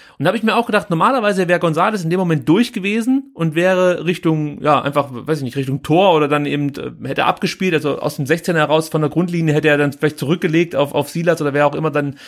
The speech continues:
im Rückraum steht und es wäre eine große Torchance gewesen. Hier hat sich Herr Storks dafür entschieden, Freistoß zu geben. Kannst du dich an diese Situation erinnern?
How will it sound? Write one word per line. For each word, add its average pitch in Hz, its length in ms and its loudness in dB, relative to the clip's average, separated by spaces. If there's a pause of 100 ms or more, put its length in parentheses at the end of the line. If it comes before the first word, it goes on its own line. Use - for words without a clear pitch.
(160)
im 143 120 0
Rückraum 147 400 0
steht 165 320 0 (220)
und 143 80 -2
es 135 120 0
wäre 156 140 4
eine 147 120 0
große 160 320 2
Torchance 160 440 2
gewesen. 147 340 -2 (300)
Hier 180 200 4
hat 185 160 2
sich 175 320 -2 (140)
Herr 147 340 2
Storks 170 360 -2
dafür 160 240 -4
entschieden, 151 360 -6
Freistoß 156 520 2
zu 135 120 -4
geben. 113 200 -4
Kannst 147 180 -4
du 160 40 -6
dich 143 160 -4
an 135 60 -2
diese 160 220 -2
Situation 127 500 -2
erinnern? 110 360 -8